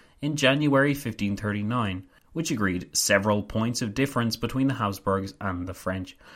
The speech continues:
Most ominously of all for King Henry the eighth, though, this Treaty of Toledo from January fifteen thirty-nine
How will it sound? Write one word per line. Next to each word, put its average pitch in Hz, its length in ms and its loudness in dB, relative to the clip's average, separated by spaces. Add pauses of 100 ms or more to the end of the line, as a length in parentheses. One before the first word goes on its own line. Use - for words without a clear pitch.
(120)
Most 208 460 2 (320)
ominously 135 600 4
of 110 120 0
all 98 340 2
for 95 400 -2
King 95 420 -4
Henry 101 340 -2
the 95 200 0
eighth, 175 340 0 (160)
though, 90 280 -8 (200)
this 151 220 2
Treaty 131 440 2
of 104 120 0
Toledo 123 500 2
from 92 500 -2
January 101 580 2
fifteen 104 440 -2
thirty-nine 104 640 0